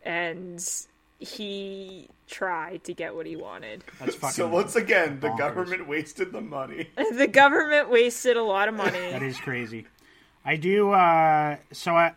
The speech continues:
Speaker 2: we've come to the end of our beautiful podcast here, and before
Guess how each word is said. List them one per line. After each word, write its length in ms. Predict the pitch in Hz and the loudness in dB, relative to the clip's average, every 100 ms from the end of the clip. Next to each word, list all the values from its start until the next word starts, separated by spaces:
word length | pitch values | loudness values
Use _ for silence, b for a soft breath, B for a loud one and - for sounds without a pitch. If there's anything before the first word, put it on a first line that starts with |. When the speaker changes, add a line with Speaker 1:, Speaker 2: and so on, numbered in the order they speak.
| - | -4
Speaker 2:
we've 280 | 151 170 160 | -4 -4 -2
come 280 | - 220 220 | 0 2 2
to 100 | 202 | -2
the 80 | 165 | -2
end 500 | 151 151 143 139 139 | 0 0 -2 -4 -6
of 160 | 147 139 | -4 -2
our 160 | 139 135 | -2 -2
beautiful 380 | 139 135 147 | -4 -6 -8
podcast 480 | 127 135 123 135 127 | -2 -2 0 -4 -6
here, 160 | 135 127 | -6 -8
and 220 | 127 127 | -8 -8
before 460 | 127 - 147 139 | -8 -6 -6 -4